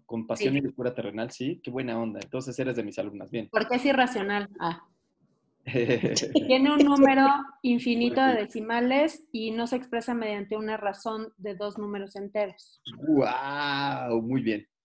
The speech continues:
Speaker 1: Ese es el desenlace dicotómico, utilizando el número Euler. Y para las variables, ¿qué variables acepta? Ahora,
Speaker 2: Variables
Speaker 1: el
Speaker 2: independientes,
Speaker 1: seguimiento, el
Speaker 2: cualitativas.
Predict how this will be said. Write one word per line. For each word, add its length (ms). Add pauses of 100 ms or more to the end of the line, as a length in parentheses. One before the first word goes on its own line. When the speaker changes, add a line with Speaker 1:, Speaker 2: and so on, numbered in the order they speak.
(360)
Speaker 1:
Ese 180
es 80
el 140
desenlace 480
dicotómico, 680
utilizando 500
el 40
número 220
Euler. 320 (400)
Y 60
para 220
las 240
variables, 720 (400)
¿qué 120
variables 500
acepta? 540 (2500)
Ahora, 180
Speaker 2:
Variables 380
Speaker 1:
el 80
Speaker 2:
independientes, 460
Speaker 1:
seguimiento, 760
el 160
Speaker 2:
cualitativas. 440